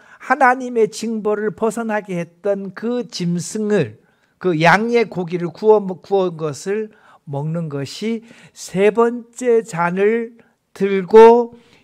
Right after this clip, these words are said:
유대인들은 양고기를 먹습니다. 그런데 우리 주님께서는 세 번째 잔을 들고, 들고 거기서 뭘 했는가 하면은 이 주님의 잔,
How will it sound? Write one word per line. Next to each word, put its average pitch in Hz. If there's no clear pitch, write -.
유대인들은 170
양고기를 147
먹습니다. 120
그런데 160
우리 143
주님께서는 165
세 -
번째 208
잔을 175
들고, 190
들고 165
거기서 160
뭘 160
했는가 135
하면은 120
이 131
주님의 160
잔, 127